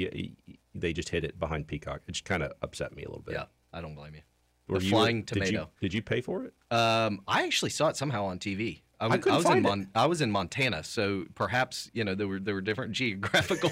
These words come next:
Speaker 2: <laughs> constraints there. I don't know, I don't know what, what was happening in Florida, but, um,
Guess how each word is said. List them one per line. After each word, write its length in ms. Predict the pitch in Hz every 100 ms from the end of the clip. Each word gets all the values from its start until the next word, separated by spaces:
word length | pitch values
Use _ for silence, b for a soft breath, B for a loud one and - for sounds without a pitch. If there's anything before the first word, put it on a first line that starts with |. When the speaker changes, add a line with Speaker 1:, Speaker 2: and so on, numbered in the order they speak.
| -
Speaker 2:
<laughs> 80 |
constraints 600 | - 147 - - 143 147 -
there. 320 | 117 113 127
I 60 | 135
don't 100 | 135
know, 60 | 113
I 60 | 143
don't 100 | 139
know 80 |
what, 240 | 135 143 - B B
what 100 | -
was 100 | 147
happening 300 | 139 131 127
in 60 | 113
Florida, 380 | - 131 123 110
but, 220 | 113 101 B B B
um, 500 | 110 117 110 104 101